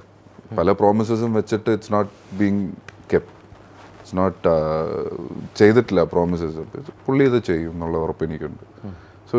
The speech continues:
Speaker 1: it's a deserving victory.
Speaker 2: ആരുടെ കൂടെ അഭിനയിക്കാനാണ് ഏറ്റവും ഇഷ്ടം?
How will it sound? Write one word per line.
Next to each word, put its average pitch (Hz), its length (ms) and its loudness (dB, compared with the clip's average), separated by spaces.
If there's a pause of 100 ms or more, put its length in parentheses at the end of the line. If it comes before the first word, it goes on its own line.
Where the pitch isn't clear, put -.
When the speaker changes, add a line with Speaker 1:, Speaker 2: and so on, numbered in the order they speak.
(200)
Speaker 1:
it's 107 160 2
a - 60 4
deserving 123 400 6
victory. - 280 -14 (560)
Speaker 2:
ആരുടെ 180 220 4
കൂടെ 147 160 2
അഭിനയിക്കാനാണ് 110 600 -6
ഏറ്റവും 98 200 -14
ഇഷ്ടം? - 180 -20